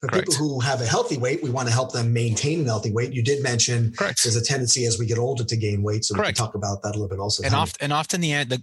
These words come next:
Speaker 2: you know, sort of to, to answer your question in a different way, you know, what is a healthy weight? That's a question that I'm sure you get a lot. "How much should I weigh?"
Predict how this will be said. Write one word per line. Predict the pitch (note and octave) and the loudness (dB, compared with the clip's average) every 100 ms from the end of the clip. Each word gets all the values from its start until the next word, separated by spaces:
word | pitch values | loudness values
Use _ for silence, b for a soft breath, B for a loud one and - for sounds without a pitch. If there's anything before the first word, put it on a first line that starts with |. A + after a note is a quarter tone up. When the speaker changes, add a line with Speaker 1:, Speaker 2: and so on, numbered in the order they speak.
| A#2 | -2
Speaker 2:
you | A#2+ | 0
know, | A#2 | 2
sort | G#2+ - C#3+ | 0 0 0
of | C3+ | 0
to, | - A2 | 0 0
to | - A#2 | -2 -2
answer | G2+ A#2 B2 | 0 0 0
your | |
question | B2 A#2 A#2+ | 0 0 0
in | A2+ | 0
a | G2+ | 0
different | D#3 E3 | -2 -2
way, | G#2+ G2+ A2+ B B - | 0 0 -2 B B -12
you | - A#2 | -6 0
know, | A#2+ | 0
what | G#2+ A#2+ B2+ | 0 -2 0
is | C3 F3 - | 0 0 0
a | G#2 | 0
healthy | G#2+ G2+ G#2+ | 0 0 0
weight? | G2+ G2 | 0 0
That's | G#2+ | 0
a | A#2 | 0
question | - A#2 - | -2 0 0
that | A2+ A2 | 0 -2
I'm | - A2+ | 0 0
sure | G#2+ A#2+ | 2 0
you | A2+ | 0
get | A2 A2+ | 0 -2
a | - | -2
lot. | A2+ C3 G#2 | -2 0 -2
"How | A2 | -4
much | A2+ A#2 A#2 | -2 -2 0
should | - B2 | 0 0
I | A#2 A2 | 0 0
weigh?" | A#2 B2+ | 0 0